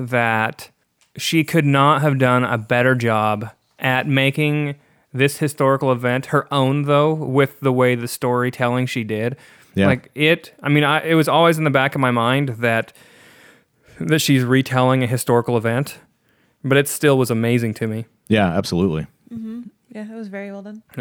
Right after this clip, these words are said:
Speaker 1: She did that
Speaker 2: Mm-hmm.
Speaker 1: first forty percent was necessary to, to make it her own, you know, and to give it her, like, to
Speaker 2: Yeah.
Speaker 1: her own characters and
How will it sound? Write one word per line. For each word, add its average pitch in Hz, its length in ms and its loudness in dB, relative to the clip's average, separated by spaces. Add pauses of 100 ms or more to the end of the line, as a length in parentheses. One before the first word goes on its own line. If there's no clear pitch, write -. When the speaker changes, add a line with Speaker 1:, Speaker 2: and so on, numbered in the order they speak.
(100)
Speaker 1:
She 139 180 -6
did 139 160 0
that 147 140 2
Speaker 2:
Mm-hmm. - 60 -10
Speaker 1:
first 165 220 0
forty 165 220 4
percent 139 340 -2
was 120 160 -2
necessary 113 640 -2
to, 113 320 -6
to 131 100 -8
make 123 260 -2
it 123 120 -6
her 123 180 -2
own, 117 260 -2
you 120 120 -4
know, 113 160 -4
and 120 100 -6
to 127 80 -6
give 117 160 -6
it 120 60 -8
her, 120 320 -6
like, 123 280 -2
to 123 160 -4
Speaker 2:
Yeah. 101 220 4
Speaker 1:
her 135 60 4
own 127 160 2
characters 117 760 -2
and 110 320 -6